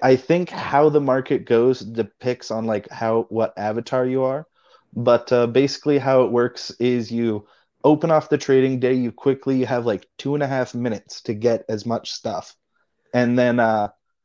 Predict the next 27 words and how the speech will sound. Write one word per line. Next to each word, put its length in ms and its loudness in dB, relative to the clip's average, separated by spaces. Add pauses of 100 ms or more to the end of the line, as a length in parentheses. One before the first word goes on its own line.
(240)
how 260 4
it 60 4
works 300 2
is 120 2
you 120 -2
go 140 4
over 160 2
to 180 -6
the 80 -2
requests, 840 -4 (380)
there'll 220 4
be, 200 2
like, 320 2 (240)
some 280 -2
little 280 4
alien 400 2
dude 220 0
that 140 -4
pops 280 -2
up, 140 -2
is 60 -8
like, 220 -2
"Ah, 380 2
my 140 -2
buddy 300 0
got 200 0
shot. 380 0